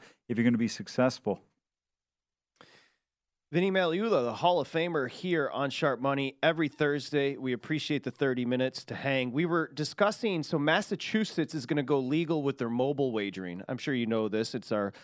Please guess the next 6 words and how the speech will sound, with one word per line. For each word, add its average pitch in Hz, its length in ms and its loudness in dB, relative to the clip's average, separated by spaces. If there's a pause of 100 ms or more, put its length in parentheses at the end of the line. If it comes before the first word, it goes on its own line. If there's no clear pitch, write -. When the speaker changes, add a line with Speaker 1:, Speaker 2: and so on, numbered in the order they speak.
(160)
Speaker 2:
local 127 320 0
book 120 260 0
with 101 140 -4
DraftKings. 117 640 -2 (320)
The, 160 360 -2 (100)
the 151 280 -2